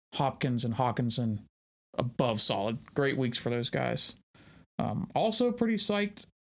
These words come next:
Um, I got Jalen Waddle, Jamar Chase on my bench, who both played well week one. Dallas Goedert played well. Latavius Murray's on my bench. I think he might end up being a steal by the end of the year. Those guys played well. Got a win.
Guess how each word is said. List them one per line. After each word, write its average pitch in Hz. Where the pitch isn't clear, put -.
Um, 131
I 131
got 151
Jalen 147
Waddle, 156
Jamar 143
Chase 139
on 135
my 123
bench, 135
who 131
both 127
played 135
well 135
week 131
one. 143
Dallas 127
Goedert 135
played 135
well. 127
Latavius 123
Murray's 131
on 131
my 123
bench. 127
I 120
think 123
he 123
might 120
end 110
up 123
being 120
a 110
steal 127
by 113
the 120
end 117
of 113
the 113
year. 117
Those 160
guys 160
played 151
well. 139
Got 143
a 139
win. 139